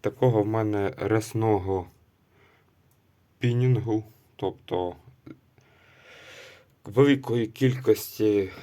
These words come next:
грибочків з різних місць ще не утворювалося. Бачив таке лише на відеороликах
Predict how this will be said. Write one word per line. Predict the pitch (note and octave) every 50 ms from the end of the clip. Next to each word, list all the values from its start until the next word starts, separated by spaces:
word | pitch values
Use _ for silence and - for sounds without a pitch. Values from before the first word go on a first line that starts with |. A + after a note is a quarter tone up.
| - F#2 F2+
грибочків | G#2 A2+ A2+ G#2 G#2 B2 C#3 C3+ C3 - - - A#2 A2 G2
з | F#2+
різних | A2 A2+ A2+ G2+ F#2+ G#2 G#2 - - -
місць | A2 A#2+ C3+ C3+ C3 - - -
ще | - - - - - G#2+ A#2 A#2+
не | A#2 A#2+
утворювалося. | A#2+ A#2+ A#2 - G#2+ F#2+ F#2 F2 E2 E2+ E2 E2+ E2+ E2+ E2+ - - - G2
Бачив | F#2+ F#2+ A#2+ B2+ B2+ B2+ - B2 G#2+
таке | - - G2 F#2+ - - B2 B2+ B2+
лише | A#2 G2+ G#2 G2 F#2 - - - - - - G#2+ A2+ A#2 A#2+ A#2 G#2+
на | G#2 G2+ G#2 G#2 G2+ G2 G2 G2 F#2+ F#2+ F#2+ F#2+ F#2
відеороликах | F#2 G2 G#2 G2+ F#2+ G2+ G2 F#2 F#2+ A2 A2+ A2 G2+ F#2+ F#2+ - G2 F2 - - - -